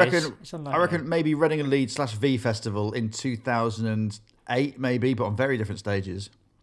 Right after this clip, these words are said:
Speaker 2: Well, I think, I think Glastonbury's a more likely thing, but probably not even then.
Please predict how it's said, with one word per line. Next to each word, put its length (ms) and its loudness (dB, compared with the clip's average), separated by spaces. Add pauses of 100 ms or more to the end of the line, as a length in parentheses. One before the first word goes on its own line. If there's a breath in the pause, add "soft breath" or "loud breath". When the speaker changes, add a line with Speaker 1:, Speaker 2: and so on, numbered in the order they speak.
(120)
Speaker 2:
Well, 420 0
I 100 2
think, 200 0
I 140 2
think 160 0
Glastonbury's 400 0
a 40 2
more 200 2
likely 1040 -4
thing, 240 -8
but 120 -14
probably 280 -2
not 260 -2
even 260 -4
then. 360 -4